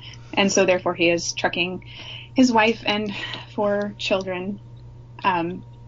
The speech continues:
off to the Congo. <laughs> And, um, I think that, um, that's the thing that when I read it, I'm, I'm a pastor's kid, and so the whole idea of, like, the whole family being in on the father's calling was something that was really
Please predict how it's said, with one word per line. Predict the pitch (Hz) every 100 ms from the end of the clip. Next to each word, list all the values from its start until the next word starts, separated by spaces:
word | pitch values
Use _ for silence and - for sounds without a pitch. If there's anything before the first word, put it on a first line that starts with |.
| - - - - - - -
off | - 180 -
to | - 196
the | 185 208
Congo. | 277 302 - -
<laughs> | 254
And, | 320 262 254 214
um, | 190 175 - - -
I | 214
think | 208 214 208
that, | 190 180
um, | - 180 185 196 196 - - - -
that's | 196 196 208
the | 247
thing | 240 233
that | 214 -
when | 202 202 202
I | 196
read | 190 196
it, | -
I'm, | 190 185 131
I'm | 185
a | 185
pastor's | 160 175 190 -
kid, | 190 190
and | 185 -
so | 180 180 185 - -
the | 202
whole | 220 208
idea | 196 190 185 185 175
of, | 185
like, | 175 175
the | 170
whole | 185 185
family | - 190 202 214
being | 214 208 202
in | 202 202
on | 196 190
the |
father's | 196 190 190 190
calling | - 196 185 208 220
was | 226 226 -
something | 233 226 226 226
that | 220
was | 220
really | 220 214 214 214